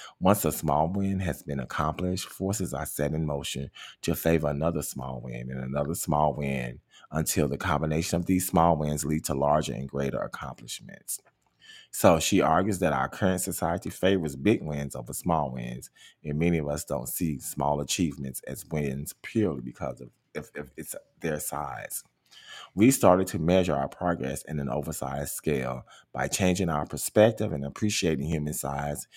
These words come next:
human scale achievements, we can move towards our goals," Bismarck says. While celebrating our wins can be a powerful tool at any time, within our current climate, it can be particularly helpful.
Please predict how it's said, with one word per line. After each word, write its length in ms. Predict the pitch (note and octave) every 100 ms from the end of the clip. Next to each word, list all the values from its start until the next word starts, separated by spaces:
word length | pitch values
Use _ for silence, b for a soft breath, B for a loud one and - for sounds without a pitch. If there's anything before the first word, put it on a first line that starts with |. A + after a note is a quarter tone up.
| B
human 300 | - F2 D2
scale 400 | - - G2 F2+
achievements, 680 | F#2 - G2 F#2 F2+ F2+ - B B B
we 80 | G#2
can 160 | F2+ C2+
move 220 | D#2 D#2
towards 380 | - F#2 E2 B1+
our 120 | C2+
goals," 540 | - A1 G1+ - - - C2+
Bismarck 400 | D#2+ D2 C2+ C2
says. 580 | - A1+ G1+ - - - _ _ B B B
While 160 | C#2+ D2+
celebrating 600 | - F#2 G#2 G#2 G#2+ G#2
our 160 | G2 G#2+
wins 520 | A#2 A#2 A#2 A#2 - -
can 200 | G#2 F2
be 120 | D2+
a 80 | C2+
powerful 440 | - F#2 F#2 -
tool 320 | - A2 F#2+ C#2
at 100 | D2
any 200 | D2+ D#2
time, 460 | E2 C#2 B1+ B1 B B B -
within 400 | F2 D2+ C2+ A#1+
our 120 | A1+
current 440 | - F#2+ C#2+ -
climate, 580 | - G2 F#2+ F#2+ F#2 -
it 80 | D#2
can 140 | D2+ -
be 120 | B1+
particularly 680 | D2+ - A2 A2 G#2+ G2+ F2+
helpful. 520 | C2+ A1 - A1